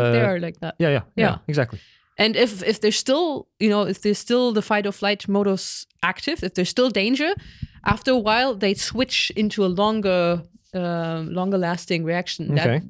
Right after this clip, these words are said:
Speaker 2: And
Speaker 1: cortisol is involved in
Speaker 2: and the
Speaker 1: that.
Speaker 2: relaxing hormones that I know would be then serotonin and,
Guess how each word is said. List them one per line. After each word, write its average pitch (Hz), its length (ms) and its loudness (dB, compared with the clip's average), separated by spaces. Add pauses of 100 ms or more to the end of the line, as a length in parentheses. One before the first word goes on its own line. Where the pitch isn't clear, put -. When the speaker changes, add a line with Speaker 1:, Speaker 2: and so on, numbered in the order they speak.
(140)
Speaker 2:
And 147 180 2
Speaker 1:
cortisol 196 360 0
is 165 100 -12
involved 165 340 -6
in 151 60 2
Speaker 2:
and 147 80 4
the 147 60 6
Speaker 1:
that. 135 80 2
Speaker 2:
relaxing 147 400 2
hormones 151 320 0
that 135 80 2
I 139 80 2
know 135 220 2
would 127 180 0
be 123 100 0
then 117 240 0
serotonin 120 920 -2
and, 101 600 -4